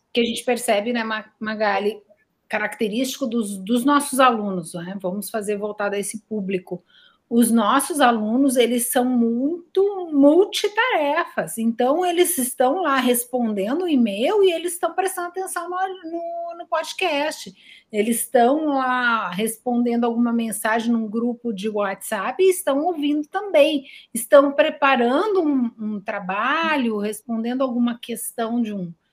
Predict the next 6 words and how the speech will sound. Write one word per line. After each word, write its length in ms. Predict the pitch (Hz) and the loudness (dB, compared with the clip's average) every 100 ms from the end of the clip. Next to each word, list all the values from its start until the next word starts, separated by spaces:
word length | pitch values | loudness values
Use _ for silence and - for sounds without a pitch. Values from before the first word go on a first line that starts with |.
| _ _ _ | _ _ _
de 80 | 185 | -6
um 80 | 208 | -4
seminário, 840 | - 254 220 185 170 247 285 247 226 | -2 0 0 -2 -4 -2 0 -2 -4
sei 240 | - 226 | -6 -4
lá. 400 | 226 240 285 - _ _ - | -2 0 -2 -4 _ _ -8
Nosso, 400 | 214 226 - | -6 -4 -6